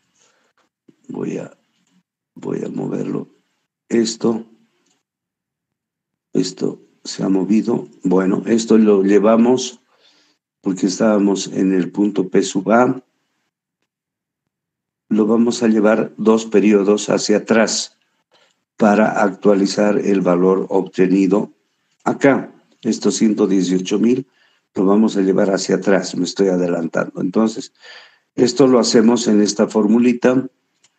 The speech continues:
Mm, el valor del interés, K veintitrés son dos periodos, dos periodos, uno y dos.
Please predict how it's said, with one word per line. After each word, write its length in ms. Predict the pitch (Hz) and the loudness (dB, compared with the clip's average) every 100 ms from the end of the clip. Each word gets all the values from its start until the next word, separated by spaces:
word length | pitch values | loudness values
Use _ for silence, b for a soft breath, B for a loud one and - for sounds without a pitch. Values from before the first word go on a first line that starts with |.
| _ _ _ _ _ _ _ | _ _ _ _ _ _ _
Mm, 340 | 120 104 - 117 | 2 2 2 2
el 100 | 92 | 2
valor 320 | 101 104 101 | 4 4 4
del 180 | 101 98 | 2 2
interés, 720 | 95 107 104 123 123 - _ _ _ _ _ _ _ _ _ _ _ _ _ - - _ _ _ _ _ _ _ _ _ _ _ _ | 2 2 4 4 2 -6 _ _ _ _ _ _ _ _ _ _ _ _ _ -20 -20 _ _ _ _ _ _ _ _ _ _ _ _
K 140 | - 107 | 0 2
veintitrés 680 | 113 110 120 113 113 127 123 | 4 2 0 2 2 2 2
son 200 | 101 95 | 2 2
dos 240 | 110 110 | 2 0
periodos, 880 | - 101 113 110 104 120 139 - - _ _ _ _ _ _ _ _ _ _ _ _ | 0 4 4 4 4 2 0 -6 -16 _ _ _ _ _ _ _ _ _ _ _ _
dos 180 | 104 104 | -4 -2
periodos, 640 | - 101 107 110 117 - - _ _ _ _ _ _ _ _ _ | 2 4 4 2 0 -4 -12 _ _ _ _ _ _ _ _ _
uno 500 | 123 123 113 120 101 - | 2 4 4 2 0 0
y 140 | 95 | 0
dos. 600 | 92 120 117 113 - | 4 2 2 -2 -10